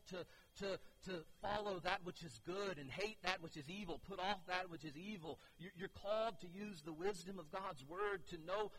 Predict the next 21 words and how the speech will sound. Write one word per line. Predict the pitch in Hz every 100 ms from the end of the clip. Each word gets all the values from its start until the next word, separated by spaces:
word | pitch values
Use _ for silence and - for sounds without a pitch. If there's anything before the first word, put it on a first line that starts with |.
| -
what | 196 208
you | 190 190
ought | 185 -
to | -
receive | 165 156 - 214 233 185 185 - -
and | 185 185
what | 196
you | 180 185
ought | 180 185 -
to, | 196 180 - -
to, | 196 180 - -
to |
condemn, | - 190 147 247 247 151
what | 160 -
you | 196
ought | 202 208
to | 208 - -
cast | 196 190 -
off. | 269 277 196 147 131 - - - - - - - - - - - - - _ _ - -
We | 220
are | 233